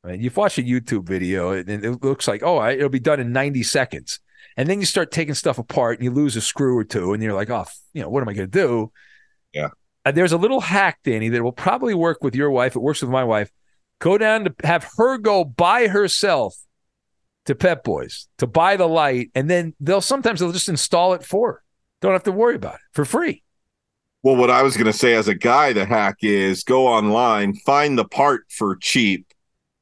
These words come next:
Speaker 2: and then bring that to Pep Boys and say, "How much for your labor?"
Speaker 1: Oh, yeah, that's another way to do it. Yeah, but
Speaker 2: Yeah.
Speaker 1: I don't, I don't know. I don't know anything about that. I know how to change a tire, but I've been told that's not safe on the side of the road. I remember in San Diego,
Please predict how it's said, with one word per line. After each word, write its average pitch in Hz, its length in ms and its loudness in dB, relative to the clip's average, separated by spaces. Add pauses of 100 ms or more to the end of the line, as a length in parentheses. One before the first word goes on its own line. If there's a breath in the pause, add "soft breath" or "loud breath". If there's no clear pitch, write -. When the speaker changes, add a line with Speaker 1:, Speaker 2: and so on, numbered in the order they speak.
Speaker 2:
and 117 180 2
then 120 220 4
bring 120 380 2
that 117 240 2
to 113 100 0
Pep 110 280 0
Boys 101 300 2
and 98 140 0
say, 98 340 0 (260)
"How 127 140 2
much 127 300 0
for 120 100 0
your 95 180 2
labor?" 87 480 0 (540)
Speaker 1:
Oh, 233 120 4
yeah, 269 180 4
that's 226 220 4
another 190 340 4
way 151 140 4
to 120 100 0
do 92 220 -4
it. 92 120 -6 (240)
Yeah, 135 160 2
but 156 100 0
Speaker 2:
Yeah. 156 60 2
Speaker 1:
I 165 40 0 (160)
don't, 104 260 -6
I 92 120 0
don't 67 200 -10
know. - 80 -20 (460)
I 87 120 -8
don't 76 140 -10
know 67 140 -12
anything 69 280 -12
about 64 300 -12
that. 87 140 -6
I 131 80 0
know 156 80 2
how 143 100 2
to 123 60 -4
change 120 320 -4
a 98 40 -10
tire, 90 560 -4 (680)
but 120 80 0
I've 120 120 2
been 120 140 0
told 117 320 0
that's 107 300 0
not 107 240 -2
safe 101 360 -2
on 98 120 -4
the 95 40 -6
side 104 220 0
of 98 80 -2
the 95 80 -2
road. 95 320 0
I 95 60 0
remember 107 240 -2
in 101 40 -4
San 123 300 -2
Diego, 104 720 0